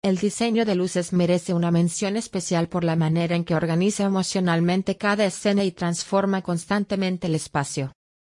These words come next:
La regiduría igualmente sostiene el montaje con precisión dentro de una producción que depende de una coordinación exacta entre actores, visuales y sonido.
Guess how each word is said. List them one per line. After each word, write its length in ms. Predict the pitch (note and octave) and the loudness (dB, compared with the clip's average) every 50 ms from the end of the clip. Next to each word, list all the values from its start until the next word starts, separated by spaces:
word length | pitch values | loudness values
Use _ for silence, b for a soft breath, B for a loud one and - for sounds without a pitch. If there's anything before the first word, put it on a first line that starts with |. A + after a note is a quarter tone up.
| _ - | _ 0
La 180 | G3 G3+ F#3+ | 0 2 2
regiduría 640 | F#3+ G3 F#3 - - A#3 G3 F#3+ F3 F#3 G#3+ A3 A3 | 2 2 0 0 0 -2 0 0 0 0 0 2 2
igualmente 560 | G#3 F3+ F3+ F3+ F#3+ G3 G3 F3+ F3 E3+ G3+ - | 2 2 2 2 2 2 0 0 0 -2 -4 -6
sostiene 420 | - G3 - - - F#3 F3+ F#3 | -6 -6 -8 -6 -4 -2 0 0
el 80 | F3 F3 | 2 2
montaje 560 | E3+ E3 E3 E3 - E3 D#3+ D#3 - F3+ - | 2 2 0 0 0 0 -2 0 -2 -4 -4
con 180 | - E3 D#3+ | -2 -2 -2
precisión 540 | D#3+ - F3+ E3 - E3+ - - G3 F#3 G3 | -2 -2 -4 -4 -4 -4 -2 -2 0 0 0
dentro 360 | F#3 F3+ F3 E3+ E3 F#3 F3+ | 0 0 0 0 0 -2 -2
de 100 | E3+ F3 | 0 0
una 220 | E3+ F3 F#3 G3 G3 | 0 0 0 0 0
producción 640 | - F#3+ F3+ F3+ F3 - - - G#3 G#3 G#3+ G#3+ G#3 | 0 0 0 0 -2 -4 -4 -2 0 0 0 0 0
que 120 | - F3+ | -2 0
depende 540 | E3 F3+ F3+ - F#3+ F#3 F3+ F#3 F3+ F#3+ E3+ | 0 0 -2 0 0 0 0 0 0 0 0
de 80 | F3 | 0
una 260 | E3 E3 E3+ E3+ F3+ - | 0 2 2 0 0 0
coordinación 800 | - F3+ E3+ E3 D#3+ E3 E3+ F3 F3+ F3 E3+ - - F3+ F3+ G3 | 0 2 2 2 2 0 0 0 0 -2 -2 0 0 2 2 2
exacta 600 | G3+ - - - - G#3+ G3+ - - - E3+ D#3+ | 0 -2 -4 -4 -2 -2 -2 -4 -4 -4 -2 -2
entre 180 | D#3 E3 - D#3+ | -2 -2 -2 -4
actores, 640 | E3 - - D3 C3+ C3 C3+ - - - - - _ _ - | -4 -4 -4 -4 -4 -4 -6 -8 -10 -14 -14 -16 _ _ -4
visuales 600 | - F#3 G3+ F#3+ - G3+ F#3 F3+ F#3+ G3 G3 - G3 | 0 0 0 2 0 0 0 0 0 0 -2 -2 -4
y 40 | |
sonido. 480 | F3 - - D#3 D#3 C#3+ C3 B2 B2+ | -4 -4 -4 -6 -4 -4 -6 -6 -8